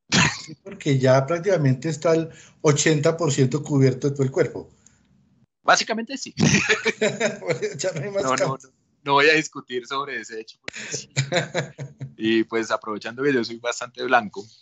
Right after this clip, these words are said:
Speaker 2: o de tez blanca, pues los colores se me ven bien, entonces he empezado a meterle colores a los tatuajes, he empezado a disfrutarme un poquito más de,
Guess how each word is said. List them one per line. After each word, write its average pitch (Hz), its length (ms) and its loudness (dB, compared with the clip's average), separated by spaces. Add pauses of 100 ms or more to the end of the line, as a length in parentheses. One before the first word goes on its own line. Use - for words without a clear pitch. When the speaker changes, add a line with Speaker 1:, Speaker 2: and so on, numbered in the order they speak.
(200)
Speaker 2:
o 85 540 -6
de 85 100 0
tez 95 240 -2
blanca, 98 360 2 (800)
pues 104 120 -2
los 104 160 2
colores 98 280 0
se 110 80 -8
me 101 100 -4
ven 95 140 -4
bien, 107 260 2
entonces - 320 -20
he - 40 -20
empezado 92 340 2
a 92 60 6
meterle 82 300 -16
colores 80 340 -6
a 80 60 -16
los 82 160 -20
tatuajes, 92 560 4 (400)
he 95 60 -14
empezado 92 300 2
a 95 40 4
disfrutarme 80 380 -6
un 80 40 -18
poquito - 240 -16
más 87 240 -8
de, 90 520 -10